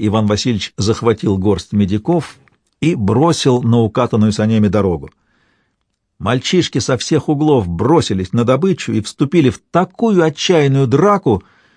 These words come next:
что Савушка, стоявшая на запятках колымаги, не вытерпел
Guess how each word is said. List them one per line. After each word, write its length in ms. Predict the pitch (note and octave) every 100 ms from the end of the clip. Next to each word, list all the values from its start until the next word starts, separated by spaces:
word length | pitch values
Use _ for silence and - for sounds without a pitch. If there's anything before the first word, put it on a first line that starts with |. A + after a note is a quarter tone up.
| _ _ _ _ _
что 200 | - G#2+
Савушка, 480 | - F3 F3+ - A#2
стоявшая 600 | - B2 B2+ - G#2 G2+
на 80 |
запятках 500 | G#2 A2 D3+ - G2+
колымаги, 440 | - A2 A2 F#2 E2+
не 120 | F#2
вытерпел 500 | B2 D#3 G#2 F#2 D#2